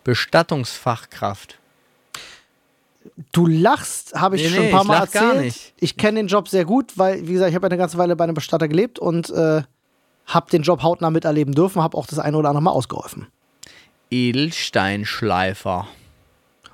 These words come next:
Speaker 2: Uh, das ist anspruchsvoll. Das ist anspruchsvoll.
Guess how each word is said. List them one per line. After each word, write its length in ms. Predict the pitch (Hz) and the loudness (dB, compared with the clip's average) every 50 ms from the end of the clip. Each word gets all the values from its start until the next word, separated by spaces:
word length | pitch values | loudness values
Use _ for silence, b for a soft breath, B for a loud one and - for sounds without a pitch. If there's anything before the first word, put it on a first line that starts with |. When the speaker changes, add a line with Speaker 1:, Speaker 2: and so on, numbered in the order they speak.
| b | b
Speaker 2:
Uh, 140 | b 151 151 | b -2 0
das 160 | 135 151 151 | 0 -2 -2
ist 60 | 147 - | -4 -6
anspruchsvoll. 580 | 139 117 - - - - - - - - - - - _ _ _ _ _ _ _ _ _ _ _ _ _ _ _ _ _ _ _ _ _ _ _ _ _ _ _ _ _ _ _ _ _ _ _ _ _ _ _ _ _ _ _ _ _ _ _ _ _ _ _ _ _ _ _ _ | -8 -8 -8 -10 -12 -12 -12 -12 -12 -14 -16 -20 -20 _ _ _ _ _ _ _ _ _ _ _ _ _ _ _ _ _ _ _ _ _ _ _ _ _ _ _ _ _ _ _ _ _ _ _ _ _ _ _ _ _ _ _ _ _ _ _ _ _ _ _ _ _ _ _ _
Das 180 | - 143 135 - | -12 -10 -10 -10
ist 40 | - | -14
anspruchsvoll. 500 | - - - _ _ - - - - - | -16 -20 -20 _ _ -20 -18 -16 -16 -16